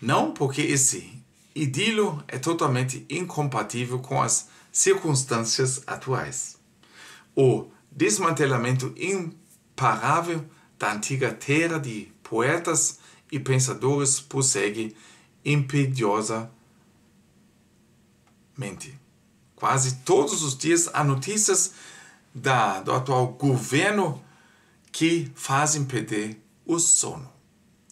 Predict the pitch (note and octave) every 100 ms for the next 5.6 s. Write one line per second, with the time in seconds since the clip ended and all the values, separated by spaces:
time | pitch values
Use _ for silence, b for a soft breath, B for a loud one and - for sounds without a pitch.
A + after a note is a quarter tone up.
0 | B2+ D3+ D3+ A2+ A2 C#3+ D#3+ D#3 D3 B
1 | B - A#2+ - A#2+ - C#3+ D#3+ D3 -
2 | - - C#3+ C#3+ - B B B - D#3+
3 | F#3 - C3+ B2 C#3+ D3+ C3 C3 C3 F3+
4 | F3 - - C3 B2 G#2+ D#3+ - C3+ A#2+
5 | - E3+ F3 E3+ D#3